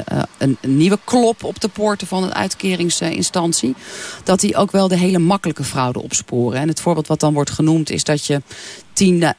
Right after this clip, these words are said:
eh, jaar je bankafschriften moet, eh, bewaren. En dat kan je dan niet laten zien.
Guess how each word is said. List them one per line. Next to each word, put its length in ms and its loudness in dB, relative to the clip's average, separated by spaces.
eh, 280 2
jaar 200 2
je 80 0
bankafschriften 680 0
moet, 260 2
eh, 80 4
bewaren. 500 2
En 60 -2
dat 140 -2
kan 100 0
je 60 2
dan 100 0
niet 140 0
laten 300 -2
zien. 360 2